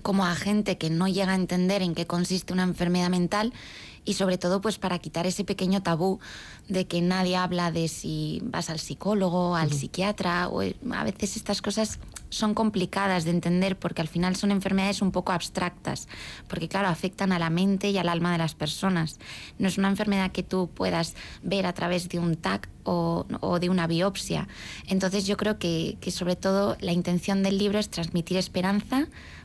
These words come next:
Speaker 1: paz y quitar un poco el tema, el tema tabú.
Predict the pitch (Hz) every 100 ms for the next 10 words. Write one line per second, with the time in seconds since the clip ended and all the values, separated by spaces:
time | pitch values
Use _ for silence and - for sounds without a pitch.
0 | - 208 240 - - - 196 - 165 170
1 | 180 185 180 190 175 170 - - 185 170
2 | 180 175 165 160 160 - 190 185 175 165
3 | 156 160